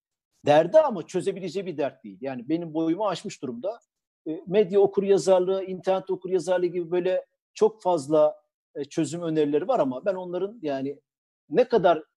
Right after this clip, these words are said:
internet mod-, medya okuryazarı olsanız da, sosyal medya okuryazarınız olsanız da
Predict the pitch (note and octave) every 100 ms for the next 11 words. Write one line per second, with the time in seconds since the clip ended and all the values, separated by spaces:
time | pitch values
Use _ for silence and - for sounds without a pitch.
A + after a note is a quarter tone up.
0 | _ _ _ - F3 F3 F3 F3 - D#3
1 | F3 - E3+ D#3 E3 - D3+ C#3 D3 D3
2 | C#3 C3+ D#3+ C3 B2 - F3+ - E3+ D#3+
3 | D3 D#3+ - D3+ C#3+ C#3+ D3+ C3 - D#3
4 | - D#3 B2 G#2+ F3